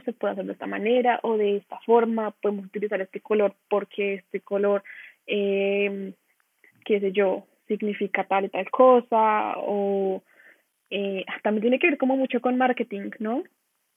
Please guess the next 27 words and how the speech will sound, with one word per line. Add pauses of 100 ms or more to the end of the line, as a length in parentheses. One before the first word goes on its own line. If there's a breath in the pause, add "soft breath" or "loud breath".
Eh, (1200)
saber
qué
tipo
de
letra
utilizamos,
qué
tipo
de
color (680 loud breath)
para (160)
el, (480)
el
grupo
de
personas
que
queremos,
como, (1120)
del
que
queremos
llamar
la
atención,
¿no?